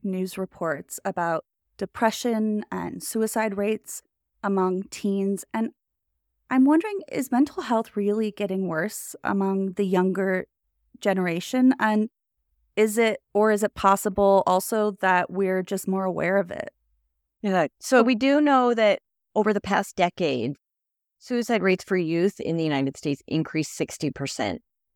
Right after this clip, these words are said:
Speaker 2: Um, in twenty twenty-one, thirty percent of high school girls said that they seriously considered suicide. Almost half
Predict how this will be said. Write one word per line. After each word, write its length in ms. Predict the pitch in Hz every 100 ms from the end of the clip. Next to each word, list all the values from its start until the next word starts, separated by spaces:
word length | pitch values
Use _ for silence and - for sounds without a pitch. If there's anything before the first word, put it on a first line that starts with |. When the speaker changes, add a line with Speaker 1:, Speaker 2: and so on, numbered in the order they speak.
| _ _ -
Speaker 2:
Um, 380 | 170 165 147 151 -
in 240 | - 170 160
twenty 260 | - 151
twenty-one, 760 | 151 165 147 143 143 143 139 143 -
thirty 360 | - 185 180 190
percent 440 | - 196 - 165
of 100 | 165
high 120 | - 156
school 300 | - 160 143
girls 440 | 143 143 196 294
said 240 | - 156 135
that 120 | 156
they 140 | 151
seriously 640 | 143 - 135 143 156 - 143
considered 500 | 151 143 135 135 123
suicide. 680 | - 143 - 190 220 254 247 _ _ _ _ -
Almost 320 | 123 156 - _ - 170
half 280 | 156 254